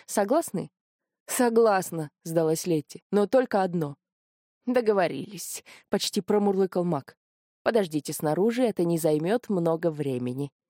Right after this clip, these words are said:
Кивнула и поспешила оставить Ридералиха в одиночестве. Во время работы большинство чародеев старались избавиться от посторонних.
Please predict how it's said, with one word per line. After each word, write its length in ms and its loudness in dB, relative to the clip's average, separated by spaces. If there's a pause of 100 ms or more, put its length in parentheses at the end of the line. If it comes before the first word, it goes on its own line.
(380)
Кивнула 420 4
и 40 2
поспешила 460 0
оставить 360 0
Ридералиха 520 0
в 40 0
одиночестве. 600 -2 (360)
Во 120 0
время 260 2
работы 340 0
большинство 380 -2
чародеев 460 0
старались 480 -2
избавиться 500 0
от 80 -4
посторонних. 600 -2